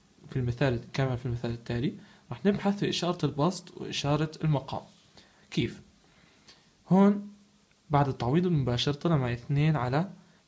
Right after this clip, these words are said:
اثنين تربيع أربعة ناقص أربعة صفر. عدد على صفر، بدنا، بدي أبحث في إشارة البسط وإشارة المقام. البسط إكس تساوي صفر، باجي بحط خط للبسط، أكبر من الصفر راح يطلع موجب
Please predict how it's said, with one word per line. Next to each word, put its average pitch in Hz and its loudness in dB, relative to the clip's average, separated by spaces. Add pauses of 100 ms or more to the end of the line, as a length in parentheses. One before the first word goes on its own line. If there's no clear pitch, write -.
(120)
اثنين 160 4
تربيع 135 0
أربعة 120 -2
ناقص 120 -8
أربعة 139 -2
صفر. - -8 (800)
عدد 170 0
على 151 0
صفر، 127 -10
بدنا، 135 -4
بدي 123 0
أبحث 151 -2
في - -6
إشارة 151 -4
البسط 165 -2
وإشارة - -4
المقام. - -12 (180)
البسط 170 0 (640)
إكس - -8
تساوي 151 0
صفر، - -10 (800)
باجي 127 -2 (220)
بحط - -10
خط 156 -2 (400)
للبسط، 123 -2 (1500)
أكبر 170 2
من 170 2
الصفر 151 0
راح 143 -2
يطلع 139 -2
موجب 120 -2